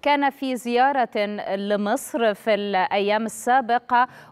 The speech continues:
وفي مؤتمره الصحفي المشترك مع وزير الخارجية المصري سامح شكري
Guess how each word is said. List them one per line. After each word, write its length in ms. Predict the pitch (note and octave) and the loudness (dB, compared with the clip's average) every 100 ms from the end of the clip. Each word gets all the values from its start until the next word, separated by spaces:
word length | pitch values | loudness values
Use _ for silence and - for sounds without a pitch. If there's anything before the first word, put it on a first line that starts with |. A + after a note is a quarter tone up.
| G#3+ | -2
وفي 300 | A#3+ D#4 D4 | -2 -2 -2
مؤتمره 960 | C#4+ - C4 B3 B3 C#4+ D4+ C#4+ B3+ | -2 0 0 2 0 0 -4 -4 -2
الصحفي 680 | A3 - A3 - A3 C4 C4+ | -2 -2 -2 0 -2 -2 -2
المشترك 800 | A#3+ G#3+ - - C4+ D#4 A3+ - | -2 -4 -6 -2 0 2 0 -2
مع 180 | G3+ F3+ | -2 0
وزير 400 | F#3 F#3+ B3 A3+ | 0 -2 -2 -2
الخارجية 720 | G3+ G#3+ F#3 F3+ G#3+ A#3 F#3+ F#3+ | -4 -4 -2 -2 0 0 0 -2
المصري 580 | E3 F3+ - A3 B3 | -4 -6 -4 0 0
سامح 400 | A#3+ - A#3+ G#3+ | 0 0 0 -2
شكري 500 | - - C4 - A#3 | -8 -6 -6 -4 -4